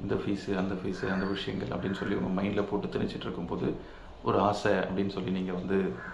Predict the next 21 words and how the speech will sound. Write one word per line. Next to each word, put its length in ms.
உங்க 140
பிரெயினுக்கு 600
கொடுத்தீங்க 440
அப்படின்னா, 400
அது 180
யூனிவர்ஸ்க்கே 520
போகாது. 440
ஏன்னா, 280
அங்க 140
நிறைய 320
ரஷ்ஷஸ் 420
இருக்கு, 240
நிறைய 260
ஸ்ட்ரெஸ்ஸஸ் 460
இருக்கு. 400
என்ன 160
பண்ணணும்னு 300
தெரியாம, 400
அது 380
எதுக்கு 640
இன்னும் 280